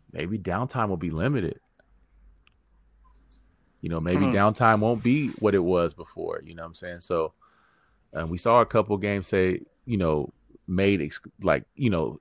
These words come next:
Speaker 1: exclusively for P S five, you know what I'm saying? Like, because of the fact of the S S D,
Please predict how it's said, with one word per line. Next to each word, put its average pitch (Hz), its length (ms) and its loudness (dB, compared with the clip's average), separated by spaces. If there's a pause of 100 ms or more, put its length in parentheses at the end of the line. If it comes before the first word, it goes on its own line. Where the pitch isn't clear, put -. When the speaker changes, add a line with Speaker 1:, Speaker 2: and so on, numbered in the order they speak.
Speaker 1:
exclusively 110 500 -2
for 95 140 -4
P 98 200 -2
S 87 120 -2
five, 98 380 2
you 85 80 -8
know 80 80 -6
what 80 40 -8
I'm 80 60 -12
saying? 80 300 -8
Like, 73 240 -14
because 87 460 -4
of 76 140 -10
the 76 100 -18
fact 73 320 -6
of - 100 -16
the - 120 -12
S 76 160 -12
S 69 120 -10
D, - 260 -8